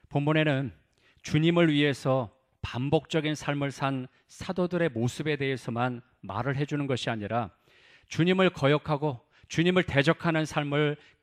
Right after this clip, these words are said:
끊임없이 반복하고 있는 당시 종교 지도자들의 모습도 반복해서 보여주고 있습니다. 그들은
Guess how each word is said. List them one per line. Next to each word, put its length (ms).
끊임없이 600
반복하고 720
있는 340
당시 560
종교 420
지도자들의 640
모습도 720
반복해서 1000
보여주고 360
있습니다. 600
그들은 480